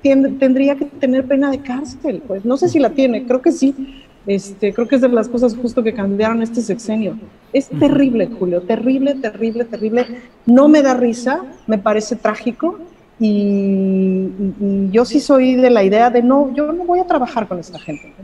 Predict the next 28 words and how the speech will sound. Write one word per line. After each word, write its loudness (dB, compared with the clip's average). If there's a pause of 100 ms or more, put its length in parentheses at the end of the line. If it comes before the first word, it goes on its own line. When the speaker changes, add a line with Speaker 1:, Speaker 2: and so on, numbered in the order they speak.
(360)
Speaker 2:
Claro. -8 (200)
Speaker 1:
Así. -6 (480)
Speaker 2:
Gracias, -2
Ana -2
Francis. -4 (240)
El 8
mismo 6
tema, 4
Horacio 2
Franco, 0
¿qué 0
opinas 0 (320)
de 4
los 2
influencers? 6 (260)
¿No 4
te 2
invitaron 4
a 0
ti 2
a 2
hacer 0
alguna -2
promoción, -2 (340)
eh, 2
musical 2
o 6
hablada? 2